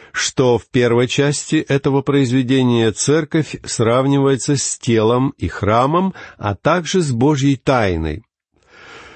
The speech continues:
Вторая часть послания тоже использует интересные метафоры. Сначала церковь названа новым человеком,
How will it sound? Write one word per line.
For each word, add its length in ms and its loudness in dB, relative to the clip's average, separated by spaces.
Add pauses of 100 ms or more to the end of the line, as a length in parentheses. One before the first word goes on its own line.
(160)
Вторая 420 2
часть 340 -2
послания 600 2
тоже 480 2
использует 680 0
интересные 600 0
метафоры. 840 -2 (400)
Сначала 840 0
церковь 640 -2
названа 560 0
новым 440 0
человеком, 840 -4